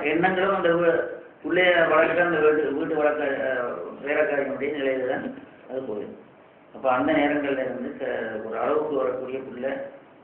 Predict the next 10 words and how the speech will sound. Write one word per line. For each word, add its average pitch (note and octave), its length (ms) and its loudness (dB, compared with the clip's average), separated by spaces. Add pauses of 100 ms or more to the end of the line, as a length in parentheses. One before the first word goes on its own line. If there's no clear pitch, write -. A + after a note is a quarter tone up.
கூடிய B2 180 -10
நிலை A#2 240 -6
வரையில C3 520 -6 (720)
குழந்தைக்கு C#3 400 -2
அந்த C3 200 -2
இடத்தை C3+ 300 0
கொடுத்து C#3 320 -8
தான் D3+ 140 -2
நாங்க C3 320 -4 (460)
பார்க்கணும். G#2+ 460 -10